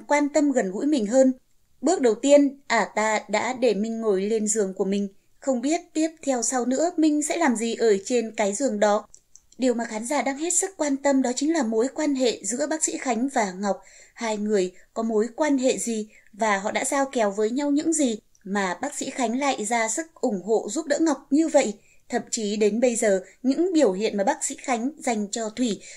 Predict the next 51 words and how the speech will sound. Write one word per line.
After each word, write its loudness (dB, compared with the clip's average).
cũng 0
khiến -2
khán -4
giả -2
hết -4
sức -6
lo 0
lắng 0
bởi 2
anh -4
hết -4
sức -2
quan 0
tâm, 2
lo 2
lắng 0
cho 2
Thủy. -2
Sự -4
quan -4
tâm 0
lo 0
lắng -4
của -4
bác -2
sĩ -4
Khánh -4
dành -2
cho -6
Thủy, -2
đó 0
có -4
phải 0
là 2
sự -2
chân 2
thành 0
mà 0
anh -2
dành -2
cho -2
Thủy -2
không? 2
Hay -6
vẫn 0
nằm 0
trong -2
kế 2
hoạch -4
của -2
Ngọc? -4